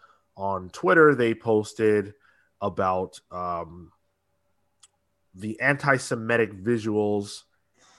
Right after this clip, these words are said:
within this issue of Immortal Hulk, and they had a conversation about it, which they, um, transcribed, I guess, and put into,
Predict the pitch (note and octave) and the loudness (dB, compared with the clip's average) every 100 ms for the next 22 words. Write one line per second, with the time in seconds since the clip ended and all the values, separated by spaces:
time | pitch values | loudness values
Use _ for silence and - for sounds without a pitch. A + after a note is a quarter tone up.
0 | _ - G2+ G#2 - A2 A#2 A2 G#2+ G#2+ | _ -8 -6 -6 -6 -6 -6 -6 -10 -14
1 | - - F2+ G#2 - - _ G#2 F#2+ G2 | -20 -10 -2 -2 -4 -12 _ -12 -10 -8
2 | F#2 F2 F2 F2 E2+ D2+ F2+ E2 - - | -8 -8 -10 -8 -8 -8 -8 -8 -12 -16
3 | F2+ E2+ E2+ F2 F2 E2+ F2 - - - | -14 -14 -12 -12 -10 -12 -14 -18 -10 -4
4 | G2+ G2 G2+ F2+ F2+ E3 D#3+ D3+ C3+ B2+ | -2 -2 -4 -4 -2 0 0 -2 0 4
5 | B2 A#2+ F#2+ G2+ - - F#2 F2+ F2 E2 | 4 4 -2 -6 -8 -8 -6 -6 -8 -12
6 | - _ _ F#2+ F#2 F2 E2+ F2 E2 _ | -20 _ _ -10 -6 -6 -10 -16 -20 _
7 | _ _ _ _ _ _ - - B2 G2 | _ _ _ _ _ _ -16 -6 -4 -4
8 | - G#2+ A#2 A#2 A2+ B2 A#2 - F2+ - | -2 0 2 0 2 2 0 -4 -16 -4
9 | A#2 G#2+ - G2 F#2 - F#2 F2 F2 | -2 -2 -4 -10 -10 -8 -6 -6 -8